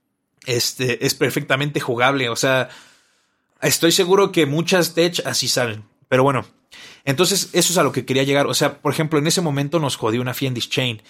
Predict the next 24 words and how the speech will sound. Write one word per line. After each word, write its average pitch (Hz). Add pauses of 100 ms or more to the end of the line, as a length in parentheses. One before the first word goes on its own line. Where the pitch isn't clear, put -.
(500)
Y 131
esa 139
Fiendis 170
Chain 160
no 151
iba 165
a -
ningún 131
deck, 165
ni 139
siquiera 190
existía -
la 151
carta. 165
Yo 135
no 165
sé 170
de 117
dónde 151
se -
la 117
sacó 143
del 123
ano, 131